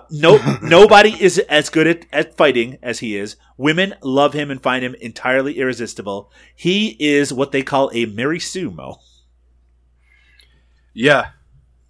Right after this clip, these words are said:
Speaker 2: Yeah.
Speaker 1: It's the kind of role that if
Speaker 2: My
Speaker 1: you
Speaker 2: God.
Speaker 1: are a director, uh, and you, uh, you have certain confidence issues, you may write a role like that for yourself.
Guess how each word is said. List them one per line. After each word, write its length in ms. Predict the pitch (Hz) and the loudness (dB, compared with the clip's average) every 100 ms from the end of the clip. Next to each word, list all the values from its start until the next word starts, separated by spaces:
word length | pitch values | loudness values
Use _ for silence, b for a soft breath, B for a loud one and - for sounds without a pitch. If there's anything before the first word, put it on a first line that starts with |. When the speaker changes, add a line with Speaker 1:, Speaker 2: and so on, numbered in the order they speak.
| _ _ _ _ - | _ _ _ _ -16
Speaker 2:
Yeah. 200 | 117 110 - _ _ _ _ _ _ _ _ 202 | -8 -8 -8 _ _ _ _ _ _ _ _ 0
Speaker 1:
It's 160 | 196 | 2
the 100 | 202 | 0
kind 340 | - 185 214 233 | 0 0 2 2
of 180 | 151 | 0
role 520 | 127 120 135 175 240 _ _ | 2 4 2 0 -4 _ _
that 340 | 110 127 127 | -4 -4 -2
if 100 | 131 | -6
Speaker 2:
My 80 | 101 | -8
Speaker 1:
you 280 | 123 156 160 | -10 -4 -4
Speaker 2:
God. 60 | 151 | 2
Speaker 1:
are 280 | 139 135 - | 2 2 0
a 100 | 120 | -10
director, 720 | - 107 127 - - 65 - _ _ _ _ _ _ _ _ _ _ 127 | -8 -6 -4 -6 -12 -16 -18 _ _ _ _ _ _ _ _ _ _ -4
uh, 280 | 117 101 - _ - - | -2 -2 -6 _ -20 -4
and 300 | 131 123 113 | -2 -2 -8
you, 340 | - 131 131 127 | -12 -6 -6 -4
uh, 320 | 127 120 107 - _ _ | -2 0 -2 -6 _ _
you 200 | 139 135 | -8 -2
have 320 | 135 117 - - | 0 0 -4 -14
certain 420 | - 214 208 170 | 2 2 2 -8
confidence 600 | - 147 185 175 110 87 | -8 -2 -2 -2 -8 -10
issues, 480 | 92 - 92 92 - b b | -14 -12 -14 -14 -18 b b
you 140 | 139 | -12
may 180 | 160 175 | -4 -2
write 240 | 123 143 147 | 2 2 2
a 60 | |
role 260 | 123 127 135 | 0 0 0
like 180 | 127 123 | -2 -4
that 200 | 135 - | -6 -6
for 60 | |
yourself. 480 | 147 139 - - _ | -12 -10 -8 -10 _